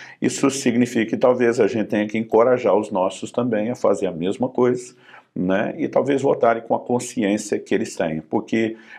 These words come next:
eu acho que não tem outro remédio, não tem como simplesmente dizer, "Olha, não faça", né? Então, se existe essa, essa guerra pra qual lado em que vão atrair, acredito que a igreja, embora como instituição,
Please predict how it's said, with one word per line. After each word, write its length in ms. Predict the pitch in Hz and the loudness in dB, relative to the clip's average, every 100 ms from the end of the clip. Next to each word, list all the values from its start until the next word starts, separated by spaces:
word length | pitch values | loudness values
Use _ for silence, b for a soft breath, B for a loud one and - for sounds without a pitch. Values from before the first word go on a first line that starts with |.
| B | B
eu 220 | 113 107 | 4 4
acho 160 | 101 - | 4 0
que 80 | 110 | -2
não 120 | 110 | -2
tem 200 | 117 113 | 0 2
outro 220 | 117 117 | 2 2
remédio, 500 | 127 117 87 82 87 | 0 0 -2 -4 -6
não 100 | 95 | -4
tem 180 | 101 98 | -2 -2
como 280 | 98 101 98 | -2 -2 -2
simplesmente 720 | - 120 120 92 95 104 110 | -4 -2 -2 0 -2 -2 -2
dizer, 220 | 95 95 | 0 2
"Olha, 260 | 92 90 90 | 4 4 0
não 180 | 92 104 | -2 -2
faça", 540 | - 120 - - 131 B B B B | 2 0 0 -6 -8 B B B B
né? 380 | 90 92 107 127 | -2 0 0 -2
Então, 320 | 120 104 127 | -6 -2 -2
se 180 | 131 - | -2 -2
existe 440 | 127 107 120 - 110 | -2 0 -2 2 0
essa, 340 | - 117 101 - - | 2 0 -2 -4 -4
essa 300 | - - 120 | -2 0 2
guerra 380 | 98 104 104 | 4 2 2
pra 360 | - - 98 98 b b b - | 0 2 0 0 b b b 2
qual 220 | 131 139 | 4 6
lado 300 | 120 113 110 | 6 4 2
em 60 | 110 | -2
que 120 | 117 | -2
vão 180 | 104 107 | 2 2
atrair, 520 | 110 131 120 120 139 | 4 2 2 0 -2
acredito 540 | 120 - 131 - 127 - | -4 -2 -2 0 -2 2
que 320 | 135 131 - | 4 4 4
a 80 | 117 | 2
igreja, 440 | 104 117 117 110 | 4 4 4 2
embora 400 | 113 101 101 92 | 0 4 4 4
como 420 | - - 117 123 | -2 0 2 4
instituição, 960 | 214 - - 147 131 117 - 95 85 | 4 2 0 -4 0 -2 0 0 0